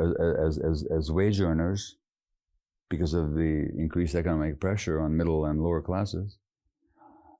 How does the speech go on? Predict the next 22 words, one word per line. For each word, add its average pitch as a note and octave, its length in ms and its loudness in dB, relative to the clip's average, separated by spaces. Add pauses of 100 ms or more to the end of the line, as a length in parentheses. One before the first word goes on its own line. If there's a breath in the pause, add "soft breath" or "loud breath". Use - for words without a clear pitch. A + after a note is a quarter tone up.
(100)
and A#2+ 240 6
because F2 360 2
of E2 100 4
the E2 340 2 (300)
natural F#2 400 4
desire F#2 380 4
of B2+ 80 2
women E2 260 4
to F2 80 2
go F#2 160 4
out E2+ 100 0
there E2+ 120 2
and, E2 340 2
you F#2 140 0
know, D2+ 180 2
and, D#2 100 -2
and D#2+ 120 0
express A2 400 0
themselves E2+ 360 0
outside F2 360 2
the D#2+ 60 2
home F2+ 480 0